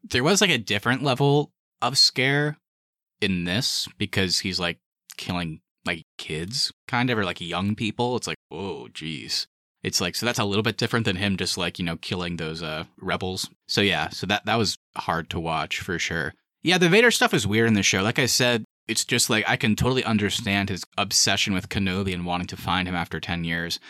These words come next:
But there's just, like, little things that keep holding it back. Like I said, it's like, so, Vader, why did you let him go at the end of episode three? Uh, because,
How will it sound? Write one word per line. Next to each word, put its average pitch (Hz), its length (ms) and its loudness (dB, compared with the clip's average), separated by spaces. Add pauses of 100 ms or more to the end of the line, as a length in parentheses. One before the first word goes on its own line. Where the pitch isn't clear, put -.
(140)
But 131 120 0
there's 135 180 4
just, - 160 2
like, 123 100 2
little 117 220 4
things 120 200 2
that 98 120 -6
keep - 220 0
holding 101 240 -2
it 85 100 -6
back. 101 180 0
Like 87 120 -8
I 90 60 -2
said, 98 200 0
it's 87 180 -2
like, 90 260 -4 (200)
so, 113 420 2
Vader, 139 300 2
why 110 240 2
did 170 160 2
you 160 80 0
let 139 140 0
him 120 160 4
go 98 420 -2
at - 100 -12
the 107 120 2
end 101 80 0
of 98 60 -2
episode 92 400 -2
three? 92 380 -2 (380)
Uh, 95 220 2
because, 95 480 0